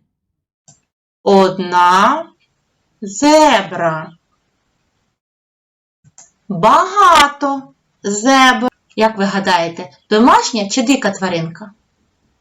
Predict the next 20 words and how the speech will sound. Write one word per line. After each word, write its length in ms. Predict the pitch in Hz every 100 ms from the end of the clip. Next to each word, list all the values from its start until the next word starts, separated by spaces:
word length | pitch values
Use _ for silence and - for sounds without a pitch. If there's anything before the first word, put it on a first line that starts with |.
| _ _ _ _ _ _ _ _ _ _ _ _ _ _
Так, 420 | 277 240 175 - - -
вона 300 | 208 214 226
дика 360 | 214 240 -
тваринка. 680 | 196 - 196 190 170 165 - _ - -
Людина 420 | 208 240 285 320 277
її 260 | 269 269
хотіла 460 | 269 277 - 294 247
приручити, 840 | - 254 262 262 - 370 - 196 - - -
але 220 | 202 233
не 140 | 220
зробила 600 | 208 190 165 190 277 302
цього, 440 | 254 - 185 175 175 - -
тому 340 | - 208 220 262
що 240 | - 214
на 160 | 190 190
неї 400 | 190 226 247 196
дуже 320 | 196 202 190
часто 500 | - 196 233 262 202
нападає 680 | 185 180 180 196 208 214 202
лев. 400 | 185 208 196